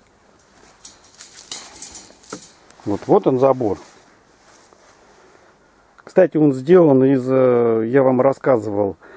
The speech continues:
<clears throat> про эту вот, э, ограничитель, который в квартире. Он у меня здесь очень эстетично смотрится, как бы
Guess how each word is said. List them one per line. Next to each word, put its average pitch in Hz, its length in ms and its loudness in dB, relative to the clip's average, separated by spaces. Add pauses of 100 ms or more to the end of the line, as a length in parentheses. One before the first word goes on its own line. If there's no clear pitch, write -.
<clears throat> - 260 -20
про 139 560 4
эту 123 220 -2
вот, 113 260 -2
э, 113 160 0
ограничитель, 131 720 0
который 127 360 -2
в - 40 -10
квартире. 151 520 0
Он 151 200 2
у 139 40 2
меня 131 300 0
здесь 135 260 -2
очень 135 300 -4
эстетично 139 500 -6
смотрится, 113 560 -4
как 107 200 -8
бы 104 240 -8